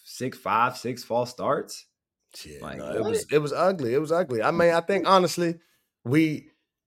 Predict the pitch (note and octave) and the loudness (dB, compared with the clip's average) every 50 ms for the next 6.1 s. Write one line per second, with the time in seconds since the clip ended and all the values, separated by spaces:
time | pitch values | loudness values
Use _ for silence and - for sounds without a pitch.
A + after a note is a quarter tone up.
0 | _ _ _ _ _ _ _ _ _ _ _ _ _ - F2+ G2+ C#3 D#3 C#3+ - | _ _ _ _ _ _ _ _ _ _ _ _ _ -14 -6 -2 -2 -2 2 4
1 | G#3 G#3 - - E3 D#3 C3+ C3 C3+ C3 - - B2 A#2 A2+ G#2 G2 G2 A#2+ B2 | 4 4 4 4 2 4 4 4 4 2 2 0 0 0 0 0 -2 -2 -4 -4
2 | A2 - - - G#2+ - F2+ F2 E2+ D#2 D#2+ D#2+ - D#2 C#2+ C#2 - _ _ _ | -4 -4 -6 -6 -6 -6 -8 -10 -12 -12 -12 -12 -12 -14 -16 -18 -20 _ _ _
3 | _ - A2+ A2+ - - - - A#3+ C#4+ C4+ - G#3+ G#3 F#3+ F3+ E3 E3 D3+ D#3 | _ -8 -6 -4 -4 -6 -6 -2 0 4 6 8 8 8 8 6 6 4 4 4
4 | D3+ D3 C3 C3 D3 C#3 C#3 B2+ - - C#3+ B2+ G#2 F#2+ F2 F2 A2 C#3+ C#3+ C#3+ | 4 4 4 4 4 4 4 4 2 0 -2 -2 -2 -4 -8 -8 -8 -8 -2 0
5 | - E3+ E3 D3 D#3+ D#3 D#3 D3+ D3+ D#3 D3 D3 - C3+ C3 B2+ B2 A2+ G#2 F2 | 2 2 2 2 0 0 0 2 2 2 0 0 -2 -2 0 0 0 0 -2 -6
6 | - | -10